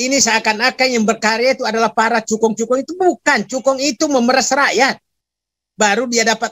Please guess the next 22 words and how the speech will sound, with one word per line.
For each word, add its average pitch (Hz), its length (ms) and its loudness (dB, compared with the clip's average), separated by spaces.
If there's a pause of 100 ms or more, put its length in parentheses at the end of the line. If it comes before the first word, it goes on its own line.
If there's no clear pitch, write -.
untung, 220 400 2
baru 180 240 2
disogokkan 214 640 0
kepada 196 560 0 (160)
calon 233 240 2
penguasa. 247 560 0 (320)
Tapi 277 240 -2
uang 294 240 0
rakyat 302 480 -2
yang 214 160 -4
dipakai. 185 720 -2 (320)
Nah, 175 160 2 (400)
itu 247 240 0
yang 262 160 2
saya 233 160 0
pikir. 226 320 -2
Nah, 185 160 -2 (640)
kalau 269 320 2
terjadi 233 480 -2
nanti. 220 480 -2 (400)
Nah, 208 160 2 (840)
sekarang 226 680 0